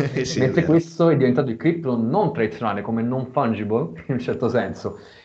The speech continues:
Speaker 2: Quindi, come dicevi tu giustamente, invito tutti gli ascoltatori a, a fare delle ricerche, do your own research, come si dice su Twitter. Quindi fate le vostre ricerche, non investite soltanto perché qualcuno,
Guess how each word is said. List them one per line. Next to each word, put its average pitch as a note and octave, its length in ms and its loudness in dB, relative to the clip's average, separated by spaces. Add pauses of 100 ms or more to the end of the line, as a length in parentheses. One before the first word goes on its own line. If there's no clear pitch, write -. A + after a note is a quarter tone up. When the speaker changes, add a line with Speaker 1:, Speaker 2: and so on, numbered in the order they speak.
Speaker 2:
Quindi, G3+ 300 4
come C3 180 2
dicevi C3 240 4
tu D#3+ 140 2
giustamente, F3+ 920 0
invito B2 340 4
tutti C3 380 0
gli A#2+ 100 0
ascoltatori E3+ 760 2
a, A2 400 4 (1000)
a C3+ 100 -12
fare G3+ 220 4
delle D3+ 140 2
ricerche, G#2 580 -6
do D3+ 240 4
your C#3 160 6
own B2+ 200 0
research, A2+ 440 0
come G#2+ 140 -4
si A2 60 -4
dice G2+ 140 -4
su G2 140 -12
Twitter. G#2+ 380 -2
Quindi A#2+ 540 4
fate D3+ 360 4
le A#2+ 80 2
vostre A2 240 -2
ricerche, C#3 420 0
non A#2 160 2
investite B2 500 2
soltanto G#2+ 400 2
perché G2+ 200 -2
qualcuno, A2 680 2